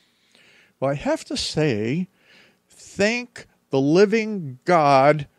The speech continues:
for Florida, for DeSantis, and for their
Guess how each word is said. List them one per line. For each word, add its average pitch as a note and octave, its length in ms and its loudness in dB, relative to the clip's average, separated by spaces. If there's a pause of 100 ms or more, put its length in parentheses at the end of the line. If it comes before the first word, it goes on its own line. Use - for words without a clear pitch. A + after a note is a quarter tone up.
(180)
for D3+ 220 4
Florida, E3 1000 2 (240)
for D3 240 0
DeSantis, C#3 1400 -2 (520)
and F#3 480 0
for E3+ 840 2
their D#3+ 800 2